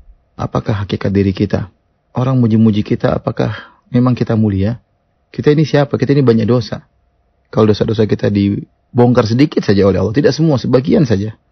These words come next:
maka tidak ada yang mau tertarik dengan kita. Tidak ada yang akan muji kita. Oleh karenanya Muhammad bin Wasi' rahimahullah pernah berkata, "Lau kana lidzunubi rih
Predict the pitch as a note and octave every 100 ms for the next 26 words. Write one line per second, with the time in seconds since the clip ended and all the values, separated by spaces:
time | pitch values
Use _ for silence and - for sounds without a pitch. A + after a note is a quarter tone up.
0 | _ _ _ _ _ - - A2 A2 A2
1 | G2+ G2 F#2 F2+ - - G#2 G#2 F#2+ F#2+
2 | G2+ G2+ A2 - C3 C#3+ C3+ A2 A#2+ B2+
3 | A#2+ A2 A2 C3+ - A2+ _ _ _ _
4 | _ _ _ _ _ - A2 A2 A2+ B2
5 | A2 G#2 A2+ G2+ G2+ G#2 - G2+ G#2 G2
6 | G2+ G2 G2+ F#2 F2 G#2+ A2+ G#2 G#2 F#2+
7 | A2+ A2 G#2 G2 G#2 G#2+ G2+ G2+ C#3+